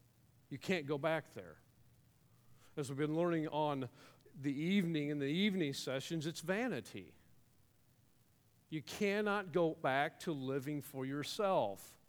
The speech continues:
So it doesn't include, include things like the futility of your mind, uh, darkened understanding, being alienated from God because of the ignorance due to the hardness of your heart. I call that,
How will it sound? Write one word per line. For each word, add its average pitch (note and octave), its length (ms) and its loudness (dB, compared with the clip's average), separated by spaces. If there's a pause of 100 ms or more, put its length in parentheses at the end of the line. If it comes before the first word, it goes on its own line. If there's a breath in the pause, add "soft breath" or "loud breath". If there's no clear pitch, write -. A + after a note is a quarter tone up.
(360 soft breath)
So G#3+ 260 10
it E3+ 120 2
doesn't A3+ 400 8
include, E3+ 560 0 (220 loud breath)
include F3 460 2
things F3+ 260 2
like D#3 180 4
the D#3 80 0
futility D#3+ 720 -2
of C3+ 100 0
your C#3 100 -2
mind, A#2+ 500 -2 (320 loud breath)
uh, D3+ 160 8
darkened E3+ 640 8
understanding, C#3 1400 0 (580 loud breath)
being F#3+ 360 8
alienated E3 920 8
from C3+ 320 -2
God D3 720 4
because D#3+ 340 4
of D3+ 80 -2
the E3 180 4
ignorance F3 600 4 (280 loud breath)
due G3+ 300 6
to F#3 300 2
the D3 100 6
hardness F3 580 4
of D3 160 0
your B2+ 200 0
heart. D3 500 4
I F#3 160 6
call F3 440 6
that, D3+ 560 2